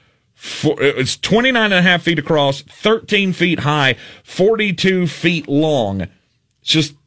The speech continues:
just a giant squid. Looks like kids can play on.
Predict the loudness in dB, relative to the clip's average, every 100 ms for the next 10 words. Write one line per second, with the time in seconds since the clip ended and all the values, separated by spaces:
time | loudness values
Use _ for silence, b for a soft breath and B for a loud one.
0 | _ -2 -2 -2 -8 -4 -4 -4 _ -2
1 | 0 0 -2 -4 -6 0 2 2 -2 -16
2 | _ -14 -6 -4 0 0 -2 _ _ -2
3 | 0 0 -2 -2 0 2 2 0 -4